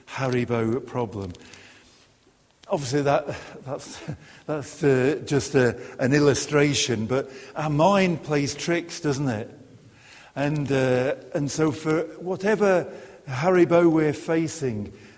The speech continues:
that we need the help-, helmet of salvation to protect our mind, to help us to think clearly, to think of, of the things that God wants us to think about, to help us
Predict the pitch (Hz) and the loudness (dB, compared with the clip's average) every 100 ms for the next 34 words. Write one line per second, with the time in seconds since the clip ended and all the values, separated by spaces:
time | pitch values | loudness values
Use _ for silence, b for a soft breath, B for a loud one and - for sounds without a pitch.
0 | - 143 160 147 151 143 139 147 196 190 | -6 -4 -2 -2 -2 -2 -2 0 -2 0
1 | 185 175 - 143 190 175 180 180 - 165 | 0 0 -2 -2 -2 -2 -2 -2 -4 -2
2 | 165 160 - 127 135 165 - 220 220 - | -2 -2 -4 -10 -10 -12 -10 -8 -8 -8
3 | 180 170 165 170 170 156 127 - B B | -12 -10 -10 -10 -10 -10 -12 -16 B B
4 | B - 151 139 202 196 - 139 - 160 | B -8 -4 2 2 2 -2 -8 -4 -6
5 | - 180 185 180 - 180 180 156 120 B | 0 2 2 -4 -6 -2 0 -2 -4 B
6 | B B - 139 185 190 185 151 151 120 | B B -8 0 2 2 0 -2 -4 -6
7 | - B B - 147 120 139 139 131 175 | -14 B B -6 -6 -4 -2 -2 0 -4
8 | 156 160 143 165 202 170 175 175 143 165 | -2 -4 -2 2 2 2 -4 -6 -8 -10
9 | - - 113 165 156 123 123 123 - 127 | -8 -10 -8 -6 -6 -6 -4 -4 -8 -10
10 | 151 165 123 131 107 | -6 -8 -8 -10 -10